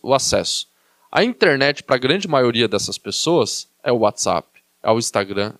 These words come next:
e o Facebook. É, então são cem milhões de pessoas com uma internet que, mesmo que eles venham um link de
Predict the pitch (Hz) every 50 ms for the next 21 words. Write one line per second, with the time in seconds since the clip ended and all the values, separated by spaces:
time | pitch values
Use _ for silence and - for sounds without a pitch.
0 | _ - 127 123 120 - 110 - - - 101 90 - - _ _ _ _ _ _
1 | _ _ _ _ _ _ _ _ _ - 117 127 123 123 123 113 113 _ _ _
2 | _ _ _ - 131 - 214 220 - 226 202 - - 240 240 285 330 320 208 160
3 | 151 156 147 135 - 127 117 - - - 160 160 147 - - 175 175 175 185 180
4 | 180 175 - - 147 139 120 117 131 151 165 151 - - - 104 101 _ _ _
5 | _ _ _ _ - 190 185 202 262 339 311 349 - 254 214 196 170 143 143 147
6 | 156 156 151 139 139 135 127 123 117 117 139 170 180 170 - - 120 98 98 -
7 | 117 117 117 110 104 92